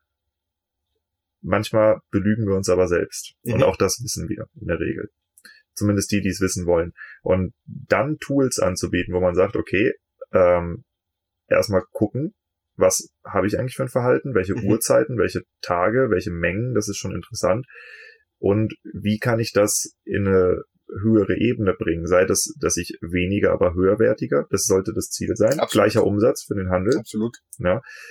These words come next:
Speaker 1: Ähm, da könnt, da, das ließe sich extrem interessant einsetzen. Äh, oder dass ich n-, nicht nur einen Wein, einen Geschmacksmuster-Benchmark hab,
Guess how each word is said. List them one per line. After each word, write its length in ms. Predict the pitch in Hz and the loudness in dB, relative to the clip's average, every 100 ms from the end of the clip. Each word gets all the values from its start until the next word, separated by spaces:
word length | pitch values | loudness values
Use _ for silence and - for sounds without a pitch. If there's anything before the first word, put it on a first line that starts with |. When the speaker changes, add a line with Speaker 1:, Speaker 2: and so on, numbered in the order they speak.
| - _ - | -20 _ 0
Speaker 1:
Ähm, 340 | 90 92 92 90 | 4 4 4 2
da 160 | 90 | 0
könnt, 300 | - 127 - | 2 -4 2
da, 160 | 98 101 _ _ | 0 0 _ _
das 280 | - - - | 0 2 0
ließe 280 | 160 165 113 | -2 -4 -4
sich 180 | 104 - | -4 -4
extrem 560 | - - - 127 131 | -6 -8 -2 -2 0
interessant 380 | 87 92 87 82 | -4 -4 -6 -4
einsetzen. 360 | 82 85 - - - - | -2 -2 -4 -10 -16 -8
Äh, 240 | - 92 87 | 2 4 4
oder 240 | 98 92 | 4 4
dass 180 | 92 - | 4 0
ich 140 | 95 | -4
n-, 360 | 92 87 87 - - | -6 -6 -8 -10 -10
nicht 280 | 98 101 107 | -6 -4 0
nur 100 | 95 | 2
einen 200 | 90 87 | 2 2
Wein, 480 | 90 107 113 - - - - - - - | 2 0 -4 -8 -16 -20 -20 -20 -14 -8
einen 120 | 92 | -6
Geschmacksmuster-Benchmark 1400 | - 101 107 - 135 - 117 - 110 120 - 123 117 - | -2 -2 -2 -4 -6 0 0 2 0 0 -2 -2 -2 -2
hab, 140 | 131 | -4